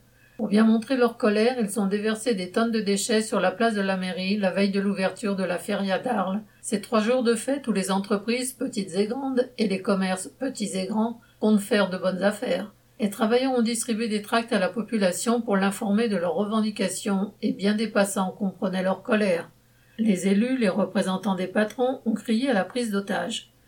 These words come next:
Quelques élus se sont risqués à enlever des déchets eux-mêmes, mais uniquement sur la place de la mairie et dans la rue voisine très commerçante, juste le temps d'une page de publicité et histoire de se faire bien voir. Coup de chance, ils ne se sont pas blessés.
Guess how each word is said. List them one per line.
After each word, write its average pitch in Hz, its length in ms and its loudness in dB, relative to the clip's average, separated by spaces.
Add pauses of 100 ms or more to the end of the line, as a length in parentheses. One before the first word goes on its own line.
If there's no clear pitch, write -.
(220)
Quelques 202 400 0
élus 208 240 2
se 240 140 -2
sont 196 240 0
risqués 220 540 0
à 240 120 -4
enlever 220 460 2
des 196 100 0
déchets 208 360 0
eux-mêmes, 220 500 0 (200)
mais 214 140 6
uniquement 247 500 4
sur 233 200 2
la 202 100 4
place 208 260 2
de 214 60 -2
la 190 160 2
mairie 190 560 -2
et 226 80 0
dans 196 160 0
la 185 100 2
rue 202 140 2
voisine 190 420 0
très 202 220 -2
commerçante, 196 680 -2 (160)
juste 220 340 -2
le 202 240 2
temps 214 160 0
d'une 190 220 0
page 202 180 0
de 190 80 -4
publicité 220 960 -2
et 208 100 2
histoire 196 440 -2
de 180 80 -8
se - 140 -4
faire 208 240 0
bien 196 180 2
voir. 202 400 0 (300)
Coup 269 80 4
de 262 80 -2
chance, 233 480 -2
ils 208 160 4
ne 202 80 4
se 202 160 0
sont 208 180 0
pas 208 160 2
blessés. 185 540 -4